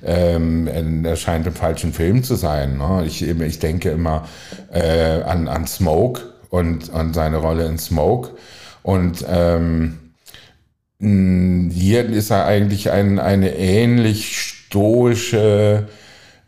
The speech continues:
äh, vom Leben und von Gott enttäuschte Gestalt, ne? Aber in, in einem Film, denn es ist natürlich nicht erlaubt, die, diese Figur,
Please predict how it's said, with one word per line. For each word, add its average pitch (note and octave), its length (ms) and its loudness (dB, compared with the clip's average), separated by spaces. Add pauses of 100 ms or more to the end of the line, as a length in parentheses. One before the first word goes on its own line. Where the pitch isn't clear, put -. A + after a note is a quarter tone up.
(120)
äh, G2+ 320 4
vom F#2+ 280 0
Leben G2+ 480 4
und F#2 180 0
von F2 260 -2
Gott G2 280 0
enttäuschte E2+ 1400 0
Gestalt, A1 880 -6
ne? F2+ 260 -2 (380)
Aber F2+ 440 0
in, F#2+ 240 2
in F#2+ 200 0
einem F#2 240 2
Film, G2 440 2
denn F2+ 300 0
es F2 160 0
ist - 80 -6
natürlich E2 420 -2
nicht F#2+ 280 0
erlaubt, E2 800 0
die, E2+ 180 0
diese E2 280 -4
Figur, E2 540 -2